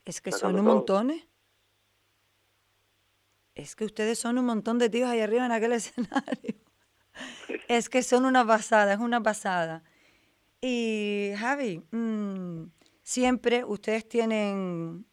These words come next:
Speaker 1: cuan-, le, le cantan a, a algo, eh, mm, siempre tienen un trozo, eh, fuerte que le cantan a algo directo, algo especial.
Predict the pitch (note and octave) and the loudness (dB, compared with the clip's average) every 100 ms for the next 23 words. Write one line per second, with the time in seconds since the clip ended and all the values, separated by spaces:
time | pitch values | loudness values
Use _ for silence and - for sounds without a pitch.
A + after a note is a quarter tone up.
0 | - G3+ F#3+ G3 F#3 F3 F3 F#3+ F#3 G#3 | -6 -6 -4 -2 0 0 -2 -4 -2 0
1 | A#3+ - G#3 G3+ F#3 F3 E3 D#3+ E3+ E3+ | 0 0 -2 -2 -4 -4 -6 -8 -12 -16
2 | _ _ - - _ _ _ _ G3+ G3+ | _ _ -18 -18 _ _ _ _ 2 4
3 | G#3 A#3 B3 A#3+ G#3+ G3+ G3 G3 G#3 G3+ | 6 6 6 6 0 2 0 -2 -6 -6
4 | G3 G3 G3+ - - A3+ _ _ _ - | -6 -10 -14 -18 -16 -16 _ _ _ -2
5 | C4 C4 C#4+ D4 C#4 - B3+ C4+ - C4+ | 0 2 4 6 4 4 4 4 2 -2
6 | - G#3 G3+ A3 A3 A#3+ A3+ G#3 - G#3+ | 0 -4 -2 -2 0 0 2 0 -2 -2
7 | A#3+ A#3 G#3+ G#3+ A3+ G#3+ F#3 G3+ A#3 G3+ | 0 2 2 4 2 2 0 -2 0 0
8 | G3+ G3+ A3+ - F#3 - F3 G#3 G3+ F#3 | 0 2 0 -2 -8 -8 -4 2 4 4